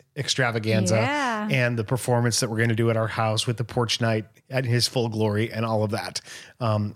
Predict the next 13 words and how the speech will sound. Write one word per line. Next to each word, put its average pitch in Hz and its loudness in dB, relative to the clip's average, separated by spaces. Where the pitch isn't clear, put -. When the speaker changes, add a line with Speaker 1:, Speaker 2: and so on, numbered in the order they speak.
Speaker 1:
so 139 0
that 160 2
should 143 0
be 135 2
amazing. 107 -2
We're 143 2
really 131 2
looking 123 -2
forward 110 0
to 110 0
it 104 0
as 107 -2
well. 92 -8